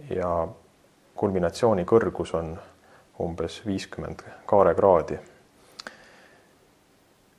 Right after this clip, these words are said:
Ehkki seda sai eelmises saates mainitud, siis, äh, tuletame meelde, et, äh, m-, Marss on, äh, nähtav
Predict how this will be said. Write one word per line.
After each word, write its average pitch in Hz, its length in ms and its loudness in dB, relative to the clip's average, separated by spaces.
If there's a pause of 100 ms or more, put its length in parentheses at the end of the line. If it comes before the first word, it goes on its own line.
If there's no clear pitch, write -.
(300)
Ehkki - 260 0
seda 135 240 8
sai 117 300 4 (120)
eelmises 113 480 2
saates 110 500 6 (200)
mainitud, 120 540 0 (460)
siis, - 400 -4
äh, 95 200 6
tuletame 101 480 2
meelde, 101 460 4
et, - 280 -8
äh, 92 100 2
m-, 101 200 -4 (300)
Marss - 400 2
on, 92 300 2
äh, 87 180 2 (480)
nähtav 98 560 2